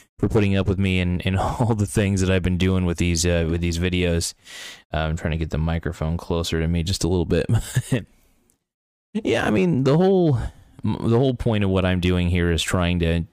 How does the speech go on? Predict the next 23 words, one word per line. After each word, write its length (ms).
you 120
know, 160
as 180
always, 340
educate 420
you 160
guys 340
and, 140
and 120
keep 240
you 80
in 100
the, 140
in 140
the 80
loop 280
and 120
in 80
the 80
know. 460
And 640
I 100
think 680